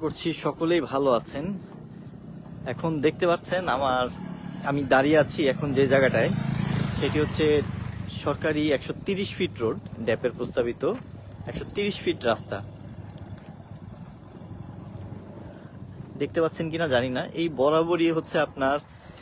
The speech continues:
ইউআইইউ যে ইউনিভার্সিটিটা, ঠিক এই বরাবর সোজাই। আবার ইউআইইউ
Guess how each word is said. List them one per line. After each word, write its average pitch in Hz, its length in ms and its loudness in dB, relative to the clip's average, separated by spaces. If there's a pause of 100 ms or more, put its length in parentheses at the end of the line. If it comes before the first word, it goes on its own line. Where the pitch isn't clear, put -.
(680)
ইউআইইউ 170 400 8 (100)
যে 151 160 6
ইউনিভার্সিটিটা, 135 720 2 (1600)
ঠিক 160 160 -4 (140)
এই 147 140 2
বরাবর 139 300 6 (100)
সোজাই। 123 320 4 (2000)
আবার 123 200 4 (120)
ইউআইইউ 160 360 6